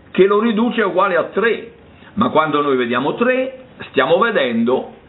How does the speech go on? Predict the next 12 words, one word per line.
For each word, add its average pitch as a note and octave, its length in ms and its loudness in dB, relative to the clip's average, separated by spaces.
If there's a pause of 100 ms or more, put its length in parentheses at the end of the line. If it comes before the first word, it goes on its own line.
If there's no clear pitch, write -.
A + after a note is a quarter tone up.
(240)
dieci F#3+ 540 0
al - 220 0
cubo B2+ 600 0 (200)
nel G#3 200 2
modo F#3 480 2
uguale F#3+ 460 2
e E3+ 60 -6
contrario G#3+ 1000 0 (280)
che G3 160 6
ce A#3 80 4
lo A#3+ 140 4
mostra F#3 720 -2